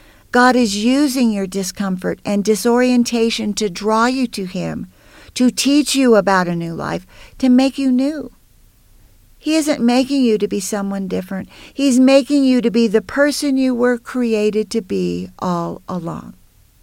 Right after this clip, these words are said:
We always want our journey to go as fast as possible. We want to get over it quickly, and this impatience usually takes the form of pride and disbelief in God.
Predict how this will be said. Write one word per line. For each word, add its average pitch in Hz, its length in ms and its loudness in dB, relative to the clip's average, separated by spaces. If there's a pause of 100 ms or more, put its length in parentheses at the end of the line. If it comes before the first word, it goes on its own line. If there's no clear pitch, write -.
(1080)
We 285 140 2
always 330 420 2
want 247 240 4
our 226 140 2
journey 185 420 -2
to 190 140 -6
go 180 180 0
as 175 160 -2
fast 180 400 -4
as 170 140 -12
possible. - 720 -12 (720)
We 269 140 2
want 302 200 6
to 294 60 6
get 254 200 4
over 240 280 4
it - 80 -2
quickly, - 640 -6 (400)
and 208 200 -2
this 247 200 4
impatience 262 840 -2 (340)
usually 254 560 0
takes 202 340 0
the 202 120 -6
form 202 360 -2
of 185 220 -6
pride 214 380 0
and 180 160 -2
disbelief 208 720 0
in 185 120 -2
God. - 460 -6